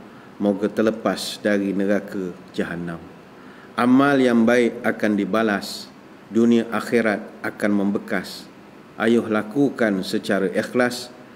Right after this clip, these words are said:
menghadap Allah bak sehelai kertas.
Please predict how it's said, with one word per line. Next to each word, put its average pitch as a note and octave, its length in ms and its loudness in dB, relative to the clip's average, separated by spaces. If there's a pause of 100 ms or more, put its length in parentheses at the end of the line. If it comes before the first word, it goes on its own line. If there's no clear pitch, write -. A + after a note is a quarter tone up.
(280)
menghadap F#2+ 640 -4
Allah G2+ 320 0 (320)
bak G2 240 -2
sehelai G2+ 480 -4
kertas. - 720 -10